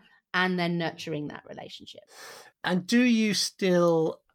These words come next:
Speaker 2: are you still grateful that you started this all on Facebook? Given everything that's happened with Facebook this year, which is a hell of a lot, groups seem to have currently withstood the barrage of declining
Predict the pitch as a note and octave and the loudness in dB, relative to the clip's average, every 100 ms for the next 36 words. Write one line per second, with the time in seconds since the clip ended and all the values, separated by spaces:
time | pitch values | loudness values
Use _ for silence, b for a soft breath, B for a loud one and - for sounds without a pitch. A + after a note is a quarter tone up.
0 | _ D3+ F3 F3+ F3 - F3+ D3+ D#3 D#3 | _ 0 2 2 0 0 0 0 0 0
1 | E3+ - C#3 C3 C#3+ C3+ - C3 - D3+ | -2 -2 -2 -2 -4 -4 -6 -6 -4 -2
2 | C3+ C3+ A#2 B2+ - C3 B2 A#2+ - A#2 | -2 -4 -6 -4 -2 -2 -2 -6 -6 -6
3 | - C#3 - F#3+ G3+ G#3+ A3+ A3 G3+ A3 | -6 -10 -4 -2 2 2 2 2 -2 -4
4 | G3 F3 F3 D3 D3+ C3+ C3+ A#2 - - | -2 -2 -2 -4 -2 -4 -2 -4 -6 -12
5 | A#2 F#2 - G2 B2+ - C#3 B2 B2 F3+ | -14 -14 -12 -12 -12 -10 -10 -8 -6 -2
6 | F#3 C#3+ A2 F2 - B B B B B | 0 -2 -4 -8 -14 B B B B B
7 | _ F3+ G3+ A3+ - - F#3+ E3 C#3+ - | _ -4 -2 -2 -6 -4 -4 -6 -10 -4
8 | C#3 C#3 C#3 - - - _ - - G3+ | 0 0 -2 -8 -20 -20 _ -4 2 2
9 | D3 B2+ A#2+ A#2+ C3 C#3+ C3+ - D3+ C#3 | 2 -4 -4 -4 -2 -2 -2 -4 -4 -4
10 | C3 B2 - C#3 C#3 B2+ B2 A#2+ A#2+ A2+ | -6 -6 -4 0 0 0 -2 -4 -8 -8
11 | - - b F#3 C3+ C#3+ C#3+ - C#3 C3+ | -16 -20 b -14 -6 -6 -4 -2 0 0
12 | B2+ B2+ | -2 -4